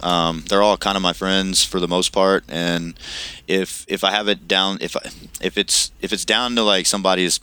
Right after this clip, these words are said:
that's on the lead, uh, it's usually a D G A player that I'm rooting for or a Discraft player, 'cause they're our,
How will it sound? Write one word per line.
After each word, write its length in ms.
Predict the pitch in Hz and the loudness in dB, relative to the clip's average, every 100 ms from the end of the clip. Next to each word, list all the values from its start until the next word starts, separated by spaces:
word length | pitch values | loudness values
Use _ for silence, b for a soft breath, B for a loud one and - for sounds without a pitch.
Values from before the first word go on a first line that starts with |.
| - | -4
that's 280 | 85 80 - - | -4 0 -2 -2
on 140 | 92 | -2
the 100 | 85 | -2
lead, 460 | 82 85 85 80 78 - | 0 0 0 -4 -10 -8
uh, 300 | 80 82 80 | -2 0 0
it's 140 | 80 - | 0 0
usually 280 | 92 90 85 | 0 0 0
a 40 | |
D 160 | 76 85 | 0 -2
G 160 | 87 90 | 2 0
A 60 | |
player 240 | - 107 107 | 2 2 2
that 80 | |
I'm 100 | 104 | 0
rooting 200 | 107 107 | 0 -2
for 240 | 98 104 107 | 0 0 2
or 180 | 82 92 | 2 0
a 40 | |
Discraft 440 | 82 78 - 80 - | 0 -2 0 -2 -2
player, 240 | 85 85 | -2 -2
'cause 180 | 82 78 | -2 -2
they're 140 | 85 | 2
our, 200 | 85 82 | 2 0